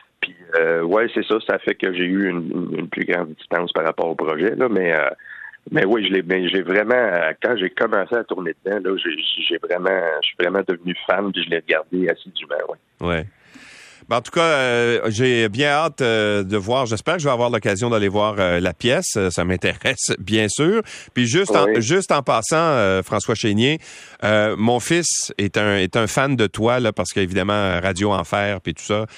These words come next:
Speaker 2: Alors, euh,
Speaker 1: Oui.
Speaker 2: je sais pas, ça doit te suivre, ça, parce que <laughs> pour bien des gens, on t'avait découvert dans, dans, dans ce, dans ce rôle-là.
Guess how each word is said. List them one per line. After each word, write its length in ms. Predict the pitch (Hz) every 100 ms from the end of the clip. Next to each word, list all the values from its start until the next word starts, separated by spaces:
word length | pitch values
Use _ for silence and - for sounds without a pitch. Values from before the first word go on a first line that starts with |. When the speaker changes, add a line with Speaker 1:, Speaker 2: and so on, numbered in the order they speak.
| - -
Speaker 2:
Alors, 360 | - 80 87 85
euh, 400 | 82 80 78 76
Speaker 1:
Oui. 60 | - - - -
Speaker 2:
je 120 | 117
sais 160 | - 120
pas, 120 | 339
ça 140 | 147
doit 180 | 139 180
te 140 | 165
suivre, 420 | 143 170 165 190 139
ça, 220 | 180 185
parce 220 | 175 135
que 240 | - - 156 - 160 - 120 - 175 196
<laughs> 60 | -
pour 160 | 165
bien 240 | 135 185 202
des 160 | 165
gens, 160 | 139 185
on 20 |
t'avait 240 | 156 143
découvert 480 | 151 135 143 135 156
dans, 140 | 139 117 -
dans, 200 | 117 113 104
dans 160 | 107 107
ce, 380 | - 104 95
dans 160 | 92 101
ce 140 | -
rôle-là. 580 | 117 110 120 104 107 135